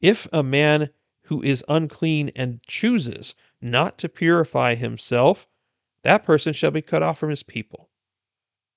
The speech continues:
That not only is demonstrating the legitimacy of someone's salvation, but also in a church environment,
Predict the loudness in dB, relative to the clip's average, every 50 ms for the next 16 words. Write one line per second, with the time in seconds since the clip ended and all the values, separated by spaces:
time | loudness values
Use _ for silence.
0 | _ _ _ _ _ -2 0 0 0 2 4 2 2 4 4 2 2 2 2 0
1 | -2 -2 -2 -2 0 2 0 2 2 0 -2 0 2 2 2 2 0 -2 -6 -8
2 | -8 -4 -2 -2 -2 -2 0 -2 0 0 0 -2 -2 -4 -6 -6 -6 -6 -6 -8
3 | -10 _ _ _ _ -8 -8 -6 -6 -2 -2 0 0 0 -4 -6 -6 -8 -6 -4
4 | -4 -4 -4 -8 -12 -14 -14 -14 -8 -6 -8 -8 -8 _ _ _ _ _ _ _
5 | _ _ _ _ _ _ -2 0 0 4 4 4 4 4 2 0 2 4 4 2
6 | 0 -2 _ _ _ _ _ _ -6 -4 -2 -2 -2 -4 -4 -2 -2 -2 -2 -2
7 | -6 -8 -6 -6 -8 -6 -8 -8 -10 -10 -10 -12 -12 -12 -14